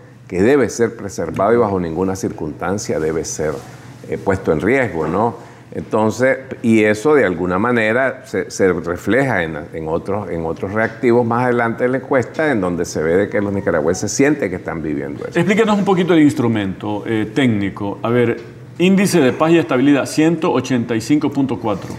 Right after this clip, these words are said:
Speaker 1: Sí, eso es, es un, es una metodología, ¿verdad? De que lo que hace es poder establecer rangos,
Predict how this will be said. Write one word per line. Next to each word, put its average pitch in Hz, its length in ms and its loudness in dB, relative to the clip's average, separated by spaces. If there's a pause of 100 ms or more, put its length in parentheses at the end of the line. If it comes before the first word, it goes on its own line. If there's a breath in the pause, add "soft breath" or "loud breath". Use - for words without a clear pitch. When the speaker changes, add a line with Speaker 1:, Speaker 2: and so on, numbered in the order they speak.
(160 loud breath)
Speaker 1:
Sí, - 180 2
eso 156 580 2
es, 151 160 4
es 147 220 2
un, 143 420 0
es 117 80 2
una 147 200 4
metodología, 156 880 4
¿verdad? 92 420 2
De 87 100 -2
que 82 140 -6
lo 82 160 -6
que 73 160 -6
hace 95 420 2
es 117 80 2
poder 98 240 4
establecer 107 720 0 (400 loud breath)
rangos, 120 800 2